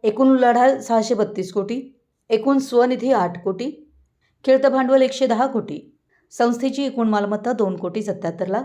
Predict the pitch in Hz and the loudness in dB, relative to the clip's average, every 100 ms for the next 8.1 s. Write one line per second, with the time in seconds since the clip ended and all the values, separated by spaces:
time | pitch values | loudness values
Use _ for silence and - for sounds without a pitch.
0 | - _ _ _ _ _ 226 233 285 285 | -8 _ _ _ _ _ -4 0 2 4
1 | 277 277 277 254 - 214 190 185 180 196 | 2 0 -2 -4 0 -2 0 -4 -4 -4
2 | 220 214 226 247 - _ _ _ _ _ | -6 -6 -6 -6 -10 _ _ _ _ _
3 | _ - 247 247 254 254 262 185 190 190 | _ 0 4 6 6 4 2 0 -2 -2
4 | 202 190 185 185 165 156 196 190 226 247 | -4 -4 -2 -2 -2 -4 -4 -2 -4 -4
5 | 302 - _ _ _ _ _ _ _ - | -8 -10 _ _ _ _ _ _ _ -20
6 | - - - - 214 262 254 247 240 262 | -20 -20 -18 -2 0 2 0 -2 -2 -2
7 | - _ 214 214 214 240 220 196 165 151 | -6 _ -6 -2 -2 -2 -2 -2 0 -4